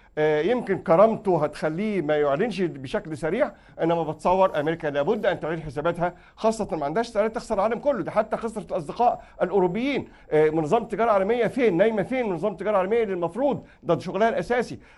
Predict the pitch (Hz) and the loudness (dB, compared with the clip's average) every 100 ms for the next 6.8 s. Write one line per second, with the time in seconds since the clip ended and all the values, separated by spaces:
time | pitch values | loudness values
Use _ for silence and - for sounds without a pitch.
0 | - 160 160 170 226 220 233 202 196 175 | 0 2 4 2 2 2 2 0 -2 0
1 | 196 202 196 190 180 151 147 139 170 170 | 0 0 0 0 0 -2 -4 -4 -4 -4
2 | 147 156 131 151 202 180 - 185 151 165 | -2 0 0 -2 -2 -2 -2 -2 0 0
3 | 151 131 226 247 247 - - 185 175 170 | -2 -4 -4 -4 -6 -16 -4 -2 -2 -2
4 | 214 220 160 175 196 170 139 170 247 - | 0 2 2 0 0 -2 -4 -4 -6 -8
5 | 175 190 190 185 190 - _ 139 160 156 | -2 -2 0 -4 -4 -14 _ -2 -2 0
6 | 165 190 208 190 151 185 185 180 | 4 4 4 2 2 2 0 -2